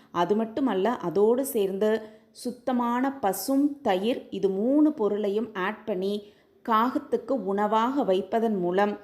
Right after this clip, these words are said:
சனி பகவான் பார்வையிலிருந்து, அவர் தரும் தொல்லைகளிலிருந்து கொஞ்சம் கொஞ்சமாக நம்ம விடுபடலாம்.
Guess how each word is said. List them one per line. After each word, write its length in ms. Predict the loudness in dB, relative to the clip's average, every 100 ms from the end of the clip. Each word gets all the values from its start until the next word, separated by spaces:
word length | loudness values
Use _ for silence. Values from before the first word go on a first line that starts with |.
| -20 _ _ _
சனி 440 | -6 -2 0 0
பகவான் 600 | 0 0 0 0 0 -2 -2
பார்வையிலிருந்து, 1200 | 0 2 2 2 2 2 0 0 0 0 0 -4 -10
அவர் 320 | -4 -4 -4
தரும் 380 | 2 4 4 2 -10 -20 _ -4
தொல்லைகளிலிருந்து 960 | 0 2 2 4 2 2 2 2 0 0
கொஞ்சம் 480 | 0 -2 -2 -2 0
கொஞ்சமாக 580 | -2 -2 -2 -2 -2
நம்ம 200 | -4 -2
விடுபடலாம். 680 | 0 0 0 0 0 2 0